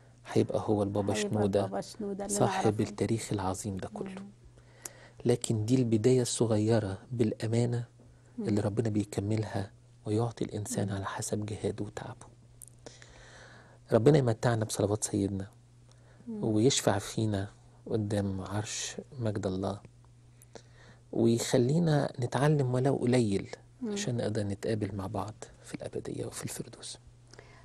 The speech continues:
Speaker 2: أحبائي، آم، البابا شنودة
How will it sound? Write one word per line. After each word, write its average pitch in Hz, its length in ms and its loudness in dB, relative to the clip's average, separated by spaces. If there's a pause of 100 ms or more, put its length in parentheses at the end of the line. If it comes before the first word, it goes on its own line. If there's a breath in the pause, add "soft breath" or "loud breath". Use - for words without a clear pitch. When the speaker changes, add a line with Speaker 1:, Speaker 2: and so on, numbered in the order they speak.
(200 soft breath)
Speaker 2:
أحبائي، 247 720 8 (840 soft breath)
آم، 226 480 6 (1400)
البابا 240 560 8
شنودة 254 640 8